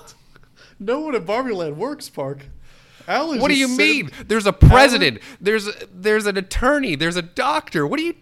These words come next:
Speaker 2: talking
Speaker 1: So what
Speaker 2: about?
Speaker 1: does
Speaker 2: Nobody
Speaker 1: Alan do?
Speaker 2: works.
Speaker 1: Uh, you're telling me that Alan works hard for himself?
Speaker 2: I don't know what
Speaker 1: He's
Speaker 2: Alan does. Maybe we'll find
Speaker 1: Okay,
Speaker 2: out in
Speaker 1: he
Speaker 2: the
Speaker 1: probably
Speaker 2: sequel.
Speaker 1: sits on, he probably just sits on his sidewalk, Park, and does nothing.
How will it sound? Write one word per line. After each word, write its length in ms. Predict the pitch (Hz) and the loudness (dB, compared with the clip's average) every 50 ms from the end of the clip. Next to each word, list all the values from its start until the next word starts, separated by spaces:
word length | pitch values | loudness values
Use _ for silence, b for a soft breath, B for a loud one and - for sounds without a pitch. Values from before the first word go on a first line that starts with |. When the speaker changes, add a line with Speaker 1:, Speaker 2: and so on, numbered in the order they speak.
| _ - | _ -4
Speaker 2:
talking 380 | - 233 277 320 359 - - - | 0 2 2 2 2 2 2 4
Speaker 1:
So 40 | |
what 100 | - 233 | 4 4
Speaker 2:
about? 40 | 226 | 4
Speaker 1:
does 100 | 214 214 | 4 6
Speaker 2:
Nobody 100 | 208 208 208 | 6 4 4
Speaker 1:
Alan 140 | 190 175 | 4 2
do? 40 | 175 180 | 2 4
Speaker 2:
works. 340 | 170 147 135 127 127 - | 4 4 2 0 -2 -2
Speaker 1:
Uh, 160 | 156 165 185 185 | -2 -2 -2 -2
you're 140 | 190 220 254 | -4 -6 -6
telling 340 | 247 - 226 208 214 214 208 | -6 -4 -4 -2 -2 -4 -4
me 100 | 220 214 | -6 -8
that 140 | 190 160 | -6 -4
Alan 380 | 165 160 170 175 185 180 170 147 | -4 -4 -2 -4 -4 -6 -8 -8
works 300 | 151 160 170 165 - - | -8 -8 -8 -10 -14 -14
hard 360 | - 240 220 - 165 170 170 - - | -14 -12 -10 -10 -12 -12 -14 -18 -18
for 120 | - 196 196 | -16 -14 -14
himself? 480 | 202 190 190 - 202 202 220 - - - | -14 -14 -14 -14 -14 -14 -14 -16 -8 -2
Speaker 2:
I 100 | - 247 | 0 0
don't 220 | 294 302 277 247 | 2 0 0 0
know 120 | 233 247 277 | 0 2 2
what 120 | 294 277 233 | 4 4 4
Speaker 1:
He's 60 | 208 | 6
Speaker 2:
Alan 260 | 196 170 165 151 143 | 6 4 4 2 0
does. 280 | 135 139 123 113 107 104 B B B B | 0 0 0 0 -2 -6 B B B B
Maybe 220 | 165 202 233 269 | 0 0 2 2
we'll 120 | 277 262 | -2 -2
find 280 | - - 180 180 190 190 | 0 4 4 4 6 6
Speaker 1:
Okay, 40 | 196 | 4
Speaker 2:
out 40 | 202 | 4
in 60 | 208 | 4
Speaker 1:
he 20 | 214 | 2
Speaker 2:
the 40 | 220 | 0
Speaker 1:
probably 220 | 262 233 220 214 | 0 0 0 0
Speaker 2:
sequel. 140 | - - 202 | -2 -2 -4
Speaker 1:
sits 200 | - 147 151 - | -4 -4 -6 -6
on, 120 | 180 180 - - 143 - | -8 -10 -10 -14 -20 -20
he 80 | 190 | -18
probably 260 | 175 - - 135 131 143 | -16 -12 -8 -8 -6 -6
just 140 | 151 147 - | -8 -8 -10
sits 180 | - 131 135 156 | -10 -10 -8 -8
on 100 | 147 156 | -10 -10
his 80 | 165 - | -10 -8
sidewalk, 460 | - 143 123 107 110 110 113 - - | -8 -10 -10 -10 -14 -16 -18 -16 -14
Park, 160 | 123 120 120 | -16 -14 -14
and 80 | 123 117 | -16 -16
does 120 | 120 117 | -16 -14
nothing. 260 | 127 127 120 - 120 | -14 -14 -14 -16 -18